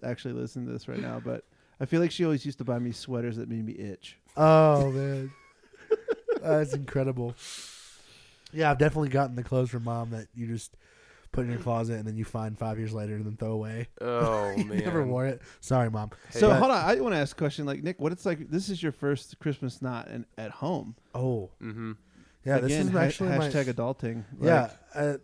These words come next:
Speaker 2: listeners who don't know, I grew up in Greenville, South Carolina. My parents now live in Virginia.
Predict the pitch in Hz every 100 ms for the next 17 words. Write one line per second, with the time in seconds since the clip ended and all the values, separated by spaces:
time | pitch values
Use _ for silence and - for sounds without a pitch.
0 | 147 143 156 160 170 151 139 131 135 127
1 | 123 117 - 123 123 123 117 127 123 127
2 | 120 117 123 117 123 117 117 120 113 113
3 | 113 120 123 113 123 113 113 110 110 107
4 | 107 - _ _ _ _ _ - 113 113
5 | 113 110 98 98